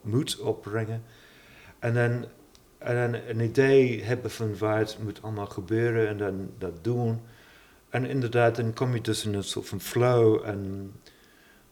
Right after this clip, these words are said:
dan haal je dus sommige dingen weer. Ik, ik,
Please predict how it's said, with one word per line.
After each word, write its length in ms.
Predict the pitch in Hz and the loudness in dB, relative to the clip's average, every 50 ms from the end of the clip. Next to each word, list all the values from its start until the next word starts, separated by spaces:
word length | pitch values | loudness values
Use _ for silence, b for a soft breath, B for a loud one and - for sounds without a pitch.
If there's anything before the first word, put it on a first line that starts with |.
| - _ | -20 _
dan 260 | - 101 98 98 95 - | -6 -6 -6 -6 -6 -8
haal 360 | - 85 - - 95 101 104 | -10 -10 -8 -6 -2 -2 0
je 120 | 101 104 95 | 0 0 -2
dus 380 | - 117 110 - - - - - - | -2 -4 -4 -4 -6 -10 -14 -16 -16
sommige 500 | - - - - 104 101 95 - - 92 | -12 -8 -6 -4 -4 -4 -6 -8 -10 -6
dingen 240 | - 98 92 95 87 | -6 -6 -6 -4 -2
weer. 180 | 101 101 - | -2 -2 -2
Ik, 280 | - 113 117 120 - - | -2 -4 -4 -4 -4 -2
ik, 240 | 120 127 123 - | -2 -2 -2 -4